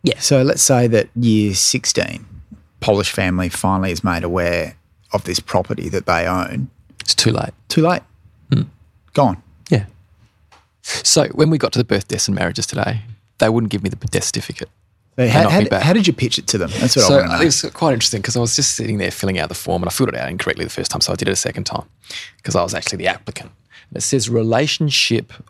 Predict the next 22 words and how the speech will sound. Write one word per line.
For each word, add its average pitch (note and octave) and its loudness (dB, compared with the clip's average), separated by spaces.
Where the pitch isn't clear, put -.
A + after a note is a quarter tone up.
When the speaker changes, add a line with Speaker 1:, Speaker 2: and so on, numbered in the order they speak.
Speaker 1:
of F#2+ 0
applicant - -2
to - -2
the A#2 -4
deceased. - -2
I'm - -14
thinking, A#2+ -4
"This - -4
is - -8
interesting." - -8
And A2+ -2
the, A2+ 0
the A#2 0
examples A2+ 0
were F#2+ -6
spouse, - -4
spouse, - -4
mother. B2+ -2
I A2+ -2
wrote A2 -2
accountant. - -8
<laughs> - -12